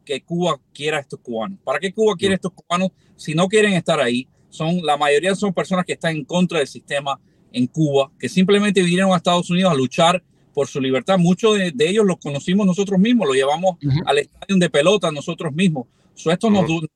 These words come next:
Speaker 1: da directo a nosotros en el alma porque luchamos por estos mismos muchachos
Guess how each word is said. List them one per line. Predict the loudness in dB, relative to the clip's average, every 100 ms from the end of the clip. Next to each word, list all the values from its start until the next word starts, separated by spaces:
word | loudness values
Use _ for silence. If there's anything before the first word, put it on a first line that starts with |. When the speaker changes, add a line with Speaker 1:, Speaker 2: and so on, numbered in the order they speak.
| -2
Speaker 1:
da | 2
directo | 2 2 0 -2
a |
nosotros | -2 -4 -4 -2
en | -2
el | 0
alma | 2 2
porque | 0 -4 -6 -8 _ _ _
luchamos | -10 -2 2 4 4
por | 2 0
estos | 2 0
mismos | 2 4 4 2
muchachos | -4 0 0 0 -6 -6